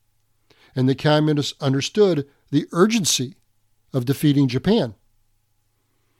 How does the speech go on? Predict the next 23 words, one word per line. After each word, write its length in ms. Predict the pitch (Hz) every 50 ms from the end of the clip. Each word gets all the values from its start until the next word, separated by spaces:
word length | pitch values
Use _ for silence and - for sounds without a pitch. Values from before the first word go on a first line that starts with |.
| _ _ _ _ _ _ _ _ _ _ _ _ _ _ _ _ _ _ _ _ _ _ _ _ _ _ _ _ _ _ _ - - - _ _ _ _ -
That 320 | 131 110 151 185 208 202
all, 220 | 196 190 180 175
however, 500 | 151 139 160 156 156 156 156 151 143 151
had 360 | 123 107 120 147 160 165 165 147
to 80 | 165 147
be 120 | 156 165
done 500 | 151 120 107 139 139 139 139 139 135 131 - _ _ _ _ _ _
carefully. 540 | - - 165 160 151 - 139 123 120 120 117 - _ _ _ _ _ _ _ _ _ _ _ _ _ _ _ _ _ _ _ _ _ _ _ _ _ _ _ _ _ _ _ _ _ _ _ _
The 100 | - 127 -
communists 520 | - 147 151 160 165 165 165 175 156 -
did 180 | - 151 127 120
not 280 | 131 156 202 196 -
want 320 | 185 190 220 240 226 185 - _ _
it 240 | - 208 214 214 - - _ _
to 240 | - - 214 214 214
appear 580 | 196 208 - - - 226 220 190 131 113 120 - _ _ _ _ _ -
that 180 | 147 139 -
they 220 | - 165 170 185 196
were 480 | 185 170 175 175 180 170 165 - - _ _ _ _ _ _ _ _ _ _ _ _ _ _ _ _ _
not 440 | - 147 147 196 226 233 185 151 - _ -
in 160 | 160 139 143
full 320 | - - - 208 220 190 151
support 580 | - - - - - - 202 175 156 151 -